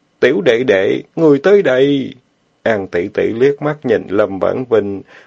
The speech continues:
quay qua hắn nhẹ nhàng ngoắc ngoắc ngón tay nhỏ bé. Lâm Vãn Vinh như trở nên mê muội, thoáng cái đã lẻn đến bên người nàng.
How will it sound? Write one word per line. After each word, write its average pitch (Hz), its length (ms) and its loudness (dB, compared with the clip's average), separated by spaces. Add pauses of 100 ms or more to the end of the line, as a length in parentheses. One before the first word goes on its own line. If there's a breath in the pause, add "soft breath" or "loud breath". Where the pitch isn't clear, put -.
(120)
quay 131 220 0
qua 117 280 -2
hắn 135 280 -4
nhẹ 98 180 0
nhàng 95 360 -4
ngoắc 135 200 -4
ngoắc 143 180 -2 (180)
ngón 131 220 0
tay 110 240 0
nhỏ 85 280 -4
bé. 117 360 -2 (680)
Lâm 127 280 -2
Vãn 110 220 -4
Vinh 120 240 -2
như 117 240 0
trở 90 220 -2
nên 107 280 0
mê 104 180 2
muội, 87 380 0
thoáng 139 260 -2
cái 127 200 -2
đã 98 220 -2
lẻn 98 280 -4
đến 131 240 -4
bên 101 220 -2
người 87 240 -2
nàng. 87 460 -4